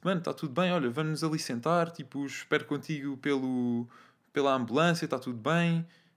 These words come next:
Eh, conta lá o que é que aconteceu." Pronto, sentámos-nos ali, de frente para a casa, e ele aí começa-me a contar a história. Primeiro ele disse-me que tinha vinte e nove anos, e que se chamava Nuno. E eu fiquei, "Epá, como assim? Como assim? Tu parece que tens dezoito."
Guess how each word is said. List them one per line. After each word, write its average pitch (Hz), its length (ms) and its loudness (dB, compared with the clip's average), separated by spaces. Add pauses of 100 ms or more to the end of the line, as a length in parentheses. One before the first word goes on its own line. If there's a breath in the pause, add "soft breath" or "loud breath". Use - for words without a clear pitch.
(100)
Eh, 127 500 2
conta 160 220 0
lá 156 100 6
o 151 40 4
que 151 100 0
é 147 40 4
que 139 40 -6
aconteceu." - 300 -6
Pronto, - 280 -8
sentámos-nos 156 720 2
ali, 135 300 2
de - 160 -16
frente 127 260 0
para 120 120 2
a - 20 0
casa, 135 400 2 (1200 soft breath)
e 185 80 4
ele 214 160 6
aí 220 140 4
começa-me 214 480 4
a 208 40 0
contar 214 260 2
a - 20 4
história. 156 340 0
Primeiro 175 360 4
ele 339 100 6
disse-me 156 280 0
que 120 60 -10
tinha 151 160 2
vinte 131 180 -2
e 143 40 0
nove 123 240 2
anos, 92 180 -10 (920)
e 117 60 -6
que 117 100 -10
se - 60 -4
chamava 123 320 4
Nuno. 117 300 0 (260)
E 117 100 -4
eu 117 80 0
fiquei, 120 480 -2
"Epá, - 340 -4 (360)
como 107 220 -4
assim? 117 300 -10 (600)
Como 101 180 -6
assim? 113 300 -8 (360)
Tu - 80 -14
parece 107 320 0
que - 60 -16
tens 113 220 -2
dezoito." 113 440 -4